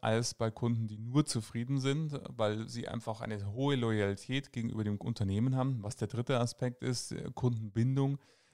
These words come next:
die daraus entsteht. Und auf der anderen Seite auch ein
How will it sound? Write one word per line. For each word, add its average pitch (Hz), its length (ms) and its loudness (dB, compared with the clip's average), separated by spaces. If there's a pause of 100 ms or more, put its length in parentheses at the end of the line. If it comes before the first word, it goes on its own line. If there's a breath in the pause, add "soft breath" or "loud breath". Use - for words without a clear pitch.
(120)
die 127 80 -2
daraus 113 380 8
entsteht. - 600 -2 (460 soft breath)
Und 180 220 0
auf - 180 2
der 95 120 4
anderen 147 300 4
Seite 131 560 4 (520 soft breath)
auch 123 400 6 (160)
ein 117 440 4